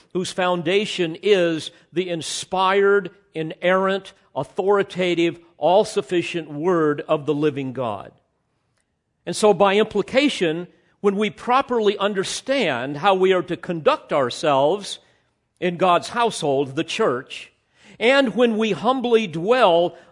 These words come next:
under the roof of such a holy edifice supported by the truth,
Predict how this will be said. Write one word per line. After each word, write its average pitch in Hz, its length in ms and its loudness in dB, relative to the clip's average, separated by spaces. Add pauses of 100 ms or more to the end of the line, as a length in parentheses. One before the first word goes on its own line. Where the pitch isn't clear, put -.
under 190 220 2
the 175 140 2
roof 190 560 0
of 170 160 -4
such 208 240 -6
a 190 60 0
holy 226 540 0
edifice 185 680 -2 (380)
supported 190 580 2
by 175 180 2
the 165 100 -4
truth, 165 640 -4